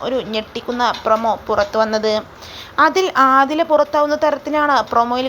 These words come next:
കാണിച്ചത്. എന്നാൽ നൂറയും അനുമോളും പൊട്ടിക്കരയുന്നത് കണ്ട് ലാലേട്ടൻ വേദിയിൽ നിന്ന് തന്നെ ഇറങ്ങിപ്പോവുകയായിരുന്നു. എന്തായാലും ഇപ്പോഴിതാ ബിഗ് ബോസിൽ നിന്ന് റെനയും ആര്യനും പുറത്തായി എന്ന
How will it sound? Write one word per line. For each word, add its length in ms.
കാണിച്ചത്. 500
എന്നാൽ 300
നൂറയും 540
അനുമോളും 540
പൊട്ടിക്കരയുന്നത് 760
കണ്ട് 260
ലാലേട്ടൻ 640
വേദിയിൽ 380
നിന്ന് 180
തന്നെ 300
ഇറങ്ങിപ്പോവുകയായിരുന്നു. 1120
എന്തായാലും 640
ഇപ്പോഴിതാ 600
ബിഗ് 220
ബോസിൽ 240
നിന്ന് 280
റെനയും 460
ആര്യനും 480
പുറത്തായി 520
എന്ന 140